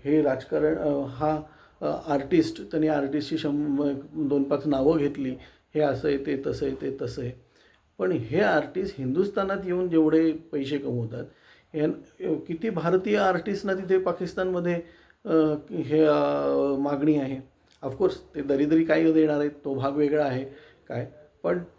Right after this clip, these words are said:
तिथे तुमच्याबद्दल, लता मंगेशकरबद्दल चांगलं बोललं जातं का?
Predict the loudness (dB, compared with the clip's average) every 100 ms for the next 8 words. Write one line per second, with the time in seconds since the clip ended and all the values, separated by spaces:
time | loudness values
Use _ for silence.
0 | _ -6 2 4 4 0 0 0 0 0
1 | 0 0 0 0 0 0 0 0 0 -2
2 | -2 0 0 0 0 0 0 0 -2 -4